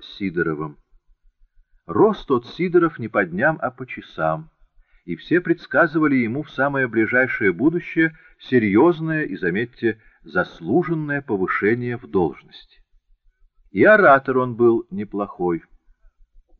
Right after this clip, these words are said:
Так вот, пришла на том совещании очередь выступать Сидорову. Похлопали ему в зале, похлопали в президиуме.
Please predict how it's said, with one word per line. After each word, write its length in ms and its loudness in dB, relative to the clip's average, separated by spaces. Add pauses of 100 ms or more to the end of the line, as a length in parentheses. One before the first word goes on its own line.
(120)
Так 200 -10
вот, 340 2 (460)
пришла 460 0
на 100 0
том 200 -2
совещании 720 -2
очередь 440 0
выступать 540 -2
Сидорову. 600 -6 (600)
Похлопали 640 2
ему 260 -2
в 60 -12
зале, 360 0 (540)
похлопали 560 2
в 120 -2
президиуме. 800 0